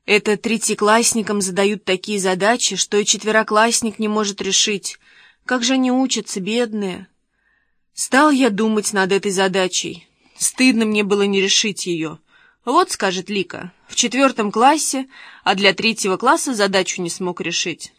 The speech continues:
Стал я думать ещё усиленнее. Ничего не выходит. Прям затмение на меня нашло. Сижу и не знаю, что делать. В задаче говорится, что всего орехов было сто двадцать,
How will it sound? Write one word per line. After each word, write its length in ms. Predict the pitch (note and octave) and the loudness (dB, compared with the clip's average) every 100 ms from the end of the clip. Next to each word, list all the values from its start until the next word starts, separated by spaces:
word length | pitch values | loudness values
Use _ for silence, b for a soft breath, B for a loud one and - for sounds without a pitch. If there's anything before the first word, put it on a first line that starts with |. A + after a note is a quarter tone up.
| _ _ - | _ _ -20
Стал 300 | - G3 G3+ | -4 2 2
я 140 | A3+ | 2
думать 280 | A3+ C4 C#4 | 2 2 2
ещё 460 | C4 C#4 - D#4+ C#4+ | 2 4 6 4 2
усиленнее. 880 | A#3 - B3 G#3+ F#3+ F3+ D#3+ F3 - _ _ - | 0 0 0 -2 -2 -2 -4 -6 -14 _ _ -8
Ничего 480 | G3+ A3+ - F3 F3+ | -6 -2 -4 -2 -6
не 140 | F3 | -6
выходит. 500 | E3 - - - - _ _ b b b b | -10 -12 -14 -16 -20 _ _ b b b b
Прям 260 | - A3 G#3+ | 0 0 2
затмение 600 | F#3+ A#3+ C#4 D4+ C#4 G#3 | 0 0 0 2 2 0
на 100 | G3 | 0
меня 240 | G3+ G#3+ | -2 -2
нашло. 500 | G3+ A3 - A3+ E3+ B B B B | -2 -2 -4 -4 -4 B B B B
Сижу 380 | - C4 C#4+ | 0 2 4
и 60 | E4 | 4
не 100 | C#4 | 2
знаю, 240 | A#3 A#3+ | 0 -2
что 200 | A#3+ - | -2 -6
делать. 460 | G3 G#3 G3 G3+ - B B B | -6 -4 -6 -10 -20 B B B
В 40 | F#3 | 0
задаче 440 | A#3+ C#4+ D#4 B3 | 4 4 4 2
говорится, 500 | G3+ A#3+ C4 C4 G3+ | 2 2 2 0 -2
что 180 | G3 G#3+ | -4 -4
всего 300 | - B3+ C4 | -2 2 4
орехов 400 | A#3 A#3+ G#3+ G3 | 2 0 -6 -6
было 280 | F#3 B3 G#3 | -4 -2 -2
сто 240 | - G#3 | -4 -4
двадцать, 520 | G#3 G3 - - - | 0 0 0 -6 -14